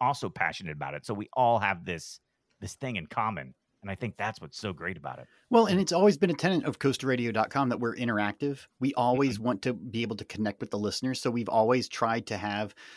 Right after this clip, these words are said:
Speaker 2: you know, we do, we do listener questions where we ask the listeners to participate. We'll do a whole episode, you know, where we ask a question and the, the listeners give us their responses, and we read those on the air and we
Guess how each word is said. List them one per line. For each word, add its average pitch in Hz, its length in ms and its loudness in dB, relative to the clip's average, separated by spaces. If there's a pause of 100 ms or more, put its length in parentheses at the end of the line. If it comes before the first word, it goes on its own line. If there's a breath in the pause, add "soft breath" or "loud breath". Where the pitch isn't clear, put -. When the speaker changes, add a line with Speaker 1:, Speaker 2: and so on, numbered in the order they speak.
(140 loud breath)
Speaker 2:
you 117 80 0
know, 120 60 4
we 117 160 -2
do, 110 220 -6
we 123 120 0
do 117 160 0
listener 120 340 0
questions 110 500 -4
where 107 140 2
we 104 140 -2
ask 95 260 -2
the 113 60 -6
listeners 110 380 -4
to - 100 -20
participate. 104 560 -6
We'll 110 80 -8
do 101 120 -4
a 95 40 -4
whole 120 280 -2
episode, 104 600 -2 (420 loud breath)
you 110 140 2
know, 104 280 2 (320)
where 110 520 2
we 110 340 -6
ask 104 240 -2
a 101 60 -6
question 104 520 -4
and 101 380 -2
the, 110 140 -4 (200)
the 92 460 -4 (240)
listeners 113 520 -4 (240)
give 233 180 -2
us 220 120 -4
their 110 120 -4
responses, 98 640 -4
and 92 80 -4
we 90 100 -4
read 107 240 -4
those 107 240 0
on 104 180 0
the 101 160 0
air 98 200 -4
and 95 100 -2
we 95 180 -2